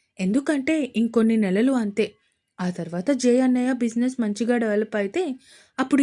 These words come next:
ఎలానో పెళ్లి చేసుకొని వెళ్ళిపోతుంది కదా. ఇప్పుడు కూడా ఎందుకు తను ఒక్కటే సెపరేట్గా ఉండటం? మీరు తనకి ఆర్డర్ పాస్ చేయండి, రేపటి నుంచి తను కూడా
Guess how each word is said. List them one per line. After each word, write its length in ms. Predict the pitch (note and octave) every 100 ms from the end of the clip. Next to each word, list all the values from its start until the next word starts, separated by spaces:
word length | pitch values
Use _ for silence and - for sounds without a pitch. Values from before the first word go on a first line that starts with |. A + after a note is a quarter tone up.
| A#3
ఎలానో 340 | G3+ B3+ F#4+
పెళ్లి 260 | G4+ D4+ C#4
చేసుకొని 400 | C#4+ C#4 C4 B3
వెళ్ళిపోతుంది 560 | A3 G#3+ A3 G#3+ G3
కదా. 280 | F#3 E3+ A3+ A3+ - _ _ -
ఇప్పుడు 320 | G#3 - G#4
కూడా 220 | G#4+ D#4 D#4
ఎందుకు 300 | C#4 C4+ C4+
తను 240 | B3+ A#3
ఒక్కటే 320 | G#3+ B3 C4
సెపరేట్గా 560 | C4 A#3+ A#3+ A#3 A#3 A#3
ఉండటం? 360 | A3+ G#3+ A3 B3+ - _ _ _ _
మీరు 240 | G#3 G#3 G#3
తనకి 380 | G3 F#3 B3
ఆర్డర్ 300 | C4+ B3+ C4 C4
పాస్ 320 | A3+ A3 -
చేయండి, 240 | G3+ F3+ F3+ _ _ _
రేపటి 340 | G3+ F#3+ G3+ G3+
నుంచి 220 | G3+ G3+
తను 240 | F3+ A3+ B3
కూడా 340 | B3+ A#3+ A3+